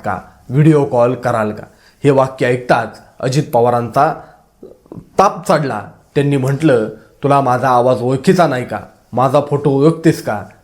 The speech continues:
माझ्याशी व्हिडिओ कॉल मागायची हिंमत कशी झाली?" त्यांनी स्वर थोडा कडक केला आणि हा संवाद बाहेर येतात सगळीकडे वाद पेटला. या घटनेत एक मोठा प्रश्न उपस्थित झाला. पोलिसांना एवढ्या तातडीनं घटनास्थळी जाण्याचा अधिकार होता का?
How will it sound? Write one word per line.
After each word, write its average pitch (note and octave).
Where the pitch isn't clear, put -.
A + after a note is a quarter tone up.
माझ्याशी B2+
व्हिडिओ B2+
कॉल C3+
मागायची B2
हिंमत D3+
कशी C3
झाली?" G#2
त्यांनी F#3+
स्वर G#3+
थोडा F3+
कडक G3
केला A2+
आणि A#2+
हा A#2+
संवाद A2+
बाहेर A2+
येतात A2+
सगळीकडे B2+
वाद A2+
पेटला. G#2+
या G3+
घटनेत G3
एक A3
मोठा F3
प्रश्न F#3+
उपस्थित E3
झाला. A#2
पोलिसांना D#3+
एवढ्या C#3+
तातडीनं C#3+
घटनास्थळी C#3+
जाण्याचा B2
अधिकार B2
होता A2+
का? -